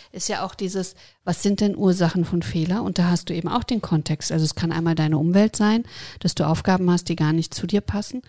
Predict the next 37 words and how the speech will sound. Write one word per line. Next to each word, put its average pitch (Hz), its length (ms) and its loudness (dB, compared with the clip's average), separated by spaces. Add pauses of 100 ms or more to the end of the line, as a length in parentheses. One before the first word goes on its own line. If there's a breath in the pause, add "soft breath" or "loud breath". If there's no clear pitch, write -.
(340 loud breath)
dass - 160 -4
du 185 120 -4
es 170 140 -2
nur 165 220 8
zu 170 220 2
hoher 170 300 4
Komplexität - 800 -2
ausgesetzt 180 680 -2
bist, 165 260 -6 (340 loud breath)
dass - 140 -4
du 180 80 2
überfordert 175 640 2
bist, - 180 -2
dass 170 140 -4
Lärm 165 280 0
dich 220 160 -2
stört. 156 320 0
Also 160 140 0
es 160 120 -2
gibt - 180 -6
ganz 175 180 0
viele 196 220 -4
Faktoren, 190 560 -2
die 170 80 0
dich 170 180 -4
stören 185 340 2
können 165 280 0 (640 loud breath)
oder 208 300 8
eben 202 280 2
die 196 140 0
in 185 80 2
deiner 180 200 4
Person 185 460 2
begründet 151 460 0
sind. 147 240 -2
Also 160 200 2
aber 156 380 4